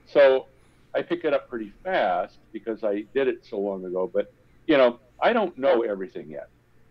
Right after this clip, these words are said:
um, and I'm okay with that. Uh, so, you know, I've, you know, I don't,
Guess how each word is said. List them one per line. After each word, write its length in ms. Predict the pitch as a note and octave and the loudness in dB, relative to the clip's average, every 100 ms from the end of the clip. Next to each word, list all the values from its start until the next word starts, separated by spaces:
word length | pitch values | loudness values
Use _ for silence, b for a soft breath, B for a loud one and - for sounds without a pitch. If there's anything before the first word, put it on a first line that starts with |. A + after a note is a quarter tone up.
| _ - | _ -4
um, 580 | A2 G#2+ G#2 F#2+ F#2 F#2 _ _ _ | -2 0 -2 -6 -12 -16 _ _ _
and 120 | D3+ E3 | 2 4
I'm 120 | G3 | 2
okay 260 | F3+ - A#2+ | 0 -2 -2
with 160 | G2 | -2
that. 200 | - C#2+ - _ _ _ _ _ A2+ | -6 -14 -16 _ _ _ _ _ -8
Uh, 160 | G2+ G#2 - | -6 -6 0
so, 360 | C#3 B2+ A#2+ A#2 _ _ _ | 4 6 4 0 _ _ _
you 80 | D#3 | 0
know, 80 | A#2+ | 2
I've, 200 | C3+ - - _ _ _ _ _ _ _ _ _ | 0 -2 -14 _ _ _ _ _ _ _ _ _
you 120 | - B2 | -8 -4
know, 100 | G2+ | -2
I 80 | |
don't, 180 | C#3 C3+ | -2 -2